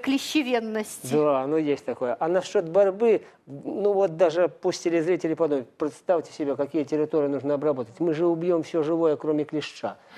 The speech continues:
Speaker 2: Что ж нам стоит из одного клеща уничтожить всю микрофлору и фауну там? Нет, конечно. Вот у нас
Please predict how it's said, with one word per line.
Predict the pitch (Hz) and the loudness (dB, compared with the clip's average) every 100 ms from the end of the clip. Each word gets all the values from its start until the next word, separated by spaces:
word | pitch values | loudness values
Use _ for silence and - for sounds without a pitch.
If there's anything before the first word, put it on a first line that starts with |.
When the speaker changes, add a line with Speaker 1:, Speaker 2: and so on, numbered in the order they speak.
| - | -6
Speaker 2:
Что | - 175 | 0 2
ж | |
нам | 175 160 | 2 0
стоит | - 185 165 | 2 4 4
из | 143 | 4
одного | 160 160 165 | 2 2 2
клеща | 160 156 - 160 | 0 -4 2 2
уничтожить | 156 143 - 147 143 | 2 -2 -2 0 -2
всю | - 180 | -4 -2
микрофлору | 160 139 139 160 180 165 147 - _ | 0 0 -2 0 0 2 0 -4 _
и | 139 | -6
фауну | - 147 185 220 185 | 2 4 4 4 0
там? | - 104 90 _ _ _ | -4 -8 -10 _ _ _
Нет, | 131 196 208 | -2 -2 0
конечно. | 180 135 117 123 | 0 0 -4 -4
Вот | 151 160 | -2 0
у | |
нас | 165 160 | 0 0